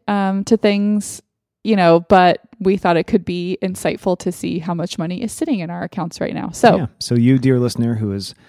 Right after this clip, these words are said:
Speaker 2: hiding the bushes outside the windows of our accounts, <laughs> we're,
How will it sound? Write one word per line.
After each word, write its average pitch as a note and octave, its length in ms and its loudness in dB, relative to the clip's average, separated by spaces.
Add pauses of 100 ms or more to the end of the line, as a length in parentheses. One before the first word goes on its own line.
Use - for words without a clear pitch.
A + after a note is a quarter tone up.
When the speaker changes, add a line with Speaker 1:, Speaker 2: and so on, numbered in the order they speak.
(280)
Speaker 2:
hiding A#2+ 340 0
the A2+ 80 2
bushes A2 380 -2
outside G#2+ 380 -6
the G#2+ 80 -2
windows G#2 320 -4
of G2+ 80 -6
our G2+ 100 -6
accounts, G2 500 -8 (500)
<laughs> - 540 -4
we're, E3+ 160 6